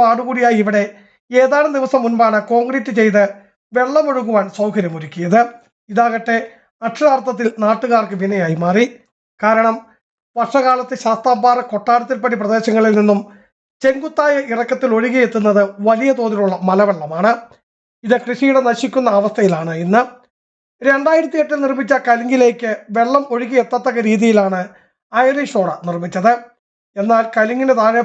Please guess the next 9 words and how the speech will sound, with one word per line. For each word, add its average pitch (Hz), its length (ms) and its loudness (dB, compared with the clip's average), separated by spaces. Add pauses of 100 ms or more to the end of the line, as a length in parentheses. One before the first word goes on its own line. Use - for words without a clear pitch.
ഭാഗത്തേക്ക് 208 640 0 (400)
വെള്ളം 285 360 2
പമ്പ് 247 320 0
ചെയ്ത് 240 200 2 (160)
ഓടയിലേക്ക് 262 540 2
കയറ്റേണ്ട 220 380 0 (120)
ഗതികേടാണ് 214 580 0 (140)
ഉള്ളത്. 185 340 0 (600)
കാരണം 233 340 2